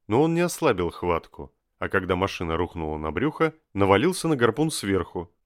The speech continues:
проворачивая тот в ране и превращая чувствительное нутро шагохода в бесполезный мусор. Впрочем, ему почти сразу пришлось отступать, на ходу освобождая своё оружие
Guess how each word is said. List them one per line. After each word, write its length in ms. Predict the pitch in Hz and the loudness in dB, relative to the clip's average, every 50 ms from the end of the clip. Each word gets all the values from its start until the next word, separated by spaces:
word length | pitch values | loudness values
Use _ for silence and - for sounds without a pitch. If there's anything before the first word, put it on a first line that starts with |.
| _ _ _ | _ _ _
проворачивая 680 | - 101 98 95 95 92 92 90 - - 90 85 82 80 | 0 2 4 4 6 4 4 2 0 -2 -2 -2 -2 -2
тот 180 | 90 85 - | -4 -6 -4
в 100 | 85 87 | 0 2
ране 360 | 95 113 127 151 156 147 139 | 4 4 4 4 2 0 0
и 40 | 131 | -2
превращая 640 | - 127 113 101 95 92 92 - - - 92 87 80 | 0 -2 0 0 2 0 0 0 0 0 0 0 0
чувствительное 720 | - - 90 - - - 98 87 - 85 80 78 80 80 | -2 -6 -8 -8 -6 -6 -6 -6 -4 -4 -4 -4 -4 -4
нутро 340 | 78 82 87 - - 82 82 | -2 -4 -4 -4 -4 -6 -6
шагохода 760 | - - - 80 78 80 78 - - 117 127 131 135 - - _ _ - | -6 -8 -12 -8 -6 -6 -6 -2 0 0 2 2 0 -2 -4 _ _ -14
в 100 | 98 90 | -12 -6
бесполезный 680 | 87 98 92 - - 87 85 82 85 85 82 85 87 87 | -2 -2 -2 -2 -2 -2 0 2 0 0 0 -2 -2 -2
мусор. 400 | 87 90 87 - - 92 82 - _ _ _ _ _ _ | -2 -2 -4 -6 -8 -12 -14 -16 _ _ _ _ _ _
Впрочем, 440 | _ - 92 92 95 - - 95 87 | _ -4 -2 -2 0 0 -2 -2 -2
ему 260 | 87 90 92 90 80 | 0 0 0 0 0
почти 360 | - 90 - - - - 87 | 0 -2 -2 -2 -6 -8 -8
сразу 360 | - - 110 147 160 147 143 | -4 0 2 4 4 4 2
пришлось 420 | - 113 107 - - 160 170 151 165 | 0 0 -2 -2 0 -2 -2 0 -2
отступать, 680 | 147 - - - - 139 - - 196 - - - - _ _ _ _ _ _ _ _ | -4 -6 -8 -10 -10 -4 0 2 2 2 0 -4 -12 _ _ _ _ _ _ _ _
на 100 | 98 92 | -6 -6
ходу 320 | 87 - 92 90 98 143 165 | -2 0 0 2 2 2 2
освобождая 560 | 143 131 131 117 110 104 90 85 90 87 80 | 2 2 2 2 4 2 4 4 2 2 2
своё 380 | - - 85 82 80 80 78 | 0 -2 -2 0 0 2 0
оружие 500 | 78 76 85 107 117 123 139 139 131 - | 0 0 0 0 0 2 2 2 0 -2